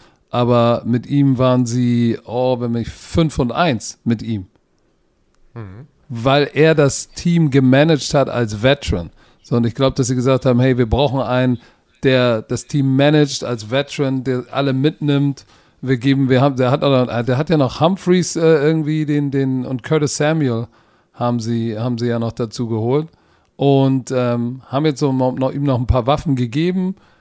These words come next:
Speaker 1: Ich glaube, ich glaube tatsächlich, dass die,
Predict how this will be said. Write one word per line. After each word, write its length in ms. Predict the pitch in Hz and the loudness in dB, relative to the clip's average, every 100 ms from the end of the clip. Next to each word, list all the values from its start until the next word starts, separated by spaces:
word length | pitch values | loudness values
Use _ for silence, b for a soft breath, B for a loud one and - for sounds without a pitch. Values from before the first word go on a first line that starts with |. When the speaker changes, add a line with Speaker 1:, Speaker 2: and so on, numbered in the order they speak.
| b b _ | b b _
Speaker 1:
Ich 260 | 120 - | -12 -10
glaube, 800 | - 123 131 156 190 160 107 80 - _ _ _ _ _ | -4 0 2 2 2 2 -2 -4 -16 _ _ _ _ _
ich 220 | - - | -16 -14
glaube 420 | - 123 151 147 127 | -4 0 0 0 -2
tatsächlich, 800 | 117 131 107 131 127 139 131 - | -2 -2 -2 -4 -2 -4 -4 -4
dass 320 | 131 123 - | -4 -4 -8
die, 600 | 123 120 120 117 117 | -4 -2 -2 -2 -4